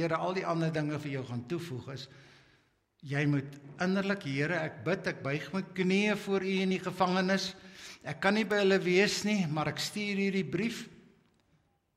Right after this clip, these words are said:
uh, aan Efese, en Efese gaan kopieë daarvan maak, en Efese gaan dit weer stuur aan die ander gemeentes in Klein-Asië en aan die huisgemeentes oral waar hulle is.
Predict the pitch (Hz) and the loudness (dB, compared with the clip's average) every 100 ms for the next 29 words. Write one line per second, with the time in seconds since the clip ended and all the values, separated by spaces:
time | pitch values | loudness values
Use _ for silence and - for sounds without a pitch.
0 | _ _ _ - 139 139 151 147 175 190 | _ _ _ -4 -2 -2 0 0 2 0
1 | 190 196 190 175 185 190 185 180 175 170 | 0 0 0 0 -2 -2 -2 0 -2 -2
2 | 175 180 190 190 180 175 180 170 180 175 | -4 0 2 6 6 4 2 4 2 2
3 | 160 180 175 175 165 170 170 165 170 165 | 0 0 -2 -2 -2 0 0 0 0 0
4 | 190 185 170 165 170 196 180 175 170 175 | 0 2 2 2 2 0 0 -2 -2 -2
5 | 175 170 165 165 165 165 170 170 165 185 | -2 -6 -6 -2 -2 -2 0 0 0 0
6 | 190 190 - - - 214 202 185 180 160 | 0 0 -6 -8 -6 2 4 6 6 6
7 | 170 180 - 175 185 185 170 170 185 190 | 6 4 0 0 0 0 -2 -2 0 2
8 | 175 165 160 165 180 170 | 4 4 4 2 0 -6